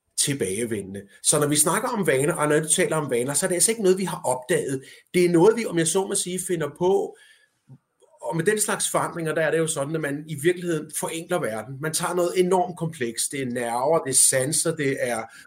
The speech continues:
sammenhænge og kontekster. Og så leger vi, at vi kan lave en simpel model om det. Og ulempen er selvfølgelig, at alle nuancerne ryger. Men for-, fordelen er,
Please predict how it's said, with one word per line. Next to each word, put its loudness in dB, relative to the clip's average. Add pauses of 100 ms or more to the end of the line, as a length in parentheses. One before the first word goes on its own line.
(140)
sammenhænge 2
og -2
kontekster. 2 (480)
Og 0
så 4
leger 2
vi, 2
at 0
vi -4
kan -2
lave 4
en -4
simpel -4
model -4
om -8
det. -8
Og -2
ulempen 0
er 4
selvfølgelig, -2
at -2
alle 0
nuancerne -2
ryger. 0 (500)
Men 2
for-, 2 (300)
fordelen 2
er, 0